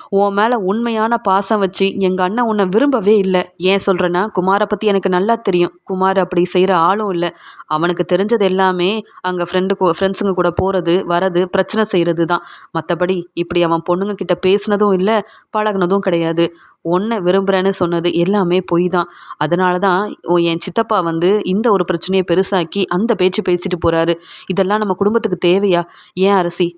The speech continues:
உனக்கு மனசுல அப்படி ஆசை இருந்தா எங்ககிட்டயாவது சொல்லியிருக்கலாமே. உனக்கு ஒரு நல்ல வரனா பார்த்து நாங்க கல்யாணம் பண்ணி வச்சிருப்போம்.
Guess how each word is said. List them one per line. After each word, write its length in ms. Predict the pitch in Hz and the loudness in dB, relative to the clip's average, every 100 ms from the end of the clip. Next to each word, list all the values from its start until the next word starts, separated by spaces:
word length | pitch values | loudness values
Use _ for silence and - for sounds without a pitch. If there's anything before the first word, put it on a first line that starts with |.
| - | -6
உனக்கு 440 | 180 240 240 190 | -6 -4 -2 0
மனசுல 240 | 190 196 208 | 0 0 0
அப்படி 220 | 185 180 | 2 2
ஆசை 300 | 170 190 208 | 2 2 0
இருந்தா 220 | 185 180 | 0 0
எங்ககிட்டயாவது 680 | 180 160 190 214 233 233 226 202 | -2 0 0 0 0 0 0 0
சொல்லியிருக்கலாமே. 580 | 180 180 180 165 165 175 - - - | 0 0 0 0 2 0 -2 -18 -6
உனக்கு 320 | 196 240 254 | -2 0 0
ஒரு 120 | 226 | 0
நல்ல 380 | 170 180 226 254 | 0 -2 0 0
வரனா 340 | 190 190 202 | 0 0 0
பார்த்து 340 | 202 185 180 196 | 0 -2 0 -2
நாங்க 320 | 170 196 254 | 0 2 0
கல்யாணம் 380 | 240 220 220 214 | 0 0 0 0
பண்ணி 180 | 202 190 | 0 0
வச்சிருப்போம். 460 | 180 180 170 185 | 0 -4 -2 -4